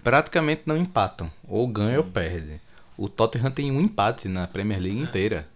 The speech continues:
Speaker 1: É um empate, o resto é vitória ou derrota.
Speaker 2: É.
Speaker 1: Então não, não é um time que eu diria assim, regular,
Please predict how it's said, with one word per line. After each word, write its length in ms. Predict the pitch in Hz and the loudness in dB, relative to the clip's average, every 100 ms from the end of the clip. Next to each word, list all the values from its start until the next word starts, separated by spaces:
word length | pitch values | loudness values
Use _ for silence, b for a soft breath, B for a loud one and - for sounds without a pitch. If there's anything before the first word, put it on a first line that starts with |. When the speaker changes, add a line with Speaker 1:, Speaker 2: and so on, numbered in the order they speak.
| - | -10
Speaker 1:
É 140 | 82 | -6
um 120 | 95 | -2
empate, 460 | 160 - 98 101 87 | -4 -2 -4 -4 -6
o 40 | |
resto 300 | 87 110 - 160 | -6 -6 -2 -2
é 140 | 143 | 0
vitória 420 | 147 156 107 - | -2 -4 -2 -2
ou 40 | 214 | -4
derrota. 460 | 214 127 104 - - B | 0 0 0 -4 -12 B
Speaker 2:
É. 40 | 113 113 B B - | -16 -18 B B -16
Speaker 1:
Então 260 | - 101 120 | -4 -2 0
não, 260 | 151 196 - | 0 -2 -2
não 160 | 143 151 | 2 4
é 40 | |
um 80 | 202 | 2
time 220 | 185 170 | 2 0
que 80 | 151 | 2
eu 80 | 135 | 2
diria 220 | 127 113 | 6 4
assim, 520 | 113 113 98 82 65 - - | 4 0 -2 -2 -6 -14 -8
regular, 720 | 90 127 135 139 82 71 | -2 -2 -2 -2 -2 -4